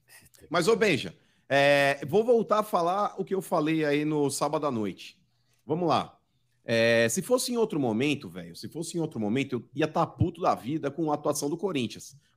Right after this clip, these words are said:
Principalmente pelo fato de tá pegando um América todo desfalcado, com doze desfalques, et cetera e tal. Mas vamos lá, Benja. O Corinthians, ele veio de dois jogos, dois jogos que ele precisou provar pra ele próprio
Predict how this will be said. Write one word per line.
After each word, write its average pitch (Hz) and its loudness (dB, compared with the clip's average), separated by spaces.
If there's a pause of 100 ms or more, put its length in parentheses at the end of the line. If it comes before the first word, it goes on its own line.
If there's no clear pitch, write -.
Principalmente 214 2
pelo 196 2
fato 175 2
de - -10
tá 170 2
pegando 156 -2
um 143 0
América 135 0
todo 143 -6
desfalcado, 113 2
com 127 -6
doze 139 -4
desfalques, 123 0
et 131 -8
cetera 143 -8
e 143 -10
tal. - -6 (280)
Mas 185 0
vamos 240 0
lá, 156 4
Benja. 117 -2 (280)
O 180 0
Corinthians, 220 2
ele 208 2
veio 196 0
de 175 -8
dois 214 -4
jogos, 120 -2
dois 165 0
jogos 117 0
que 151 -6
ele 147 -2
precisou 160 -6
provar 170 0
pra 170 0
ele 214 -2
próprio 156 -4